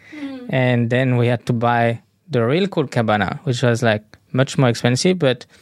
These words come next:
Speaker 2: that is so robust that we've used it for so long now. And I think it's just being mindful of when buying something, uh, buying something for the quality,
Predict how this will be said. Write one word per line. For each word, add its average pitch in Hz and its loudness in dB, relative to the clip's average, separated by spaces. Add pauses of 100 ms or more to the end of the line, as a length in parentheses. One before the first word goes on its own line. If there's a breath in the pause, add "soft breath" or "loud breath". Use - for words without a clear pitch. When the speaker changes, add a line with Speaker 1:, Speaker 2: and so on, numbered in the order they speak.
(180 soft breath)
Speaker 2:
that 127 2
is 123 2
so 135 0
robust 127 0
that 113 0
we've 123 2
used 120 0
it 120 -2
for 123 0
so - -2
long 135 2
now. 92 -2 (120)
And 120 2 (360 loud breath)
I 135 0
think 143 0
it's 131 2
just 135 0
being 127 2
mindful 151 0 (380 loud breath)
of 120 -2
when 123 0
buying 123 0
something, 135 0
uh, 131 2
buying 120 2
something 120 0
for - -2
the 120 2
quality, 139 0